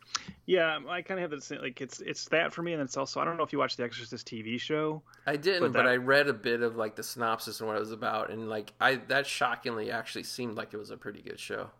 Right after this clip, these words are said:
Speaker 1: That show was great, and, like, that's the thing is, like, that show,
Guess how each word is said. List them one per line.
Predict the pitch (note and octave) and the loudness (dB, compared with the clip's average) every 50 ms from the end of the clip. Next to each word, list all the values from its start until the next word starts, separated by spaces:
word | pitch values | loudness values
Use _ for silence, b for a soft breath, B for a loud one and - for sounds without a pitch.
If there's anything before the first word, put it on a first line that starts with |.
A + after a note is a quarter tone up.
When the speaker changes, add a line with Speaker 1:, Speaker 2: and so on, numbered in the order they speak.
| _ - | _ -10
Speaker 1:
That | G3+ - C3+ E3 D#3+ | -4 -2 0 0 2
show | - G#3+ | 2 2
was | E3 B2+ A2 | 2 2 2
great, | A#2 B2+ A2+ G#2+ G#2+ G#2 - - | -2 -4 -4 -4 -4 -6 -8 -8
and, | C3 A#2+ | -6 -6
like, | A#2+ A#2 A#2 A#2 A2+ | -4 -4 -6 -4 -4
that's | B2+ A#2+ A#2 | -4 -4 -4
the | - C3+ | -4 -4
thing | B2+ A#2 | -4 -4
is, | A2+ A#2 | -2 -4
like, | A#2 A#2 A2+ | -4 -2 0
that | B2+ B2+ B2 - | 0 0 0 -2
show, | - - C3+ B2 A#2+ A#2+ A#2 A#2 A#2 A#2 - | -2 0 2 2 4 2 2 0 -2 -4 -6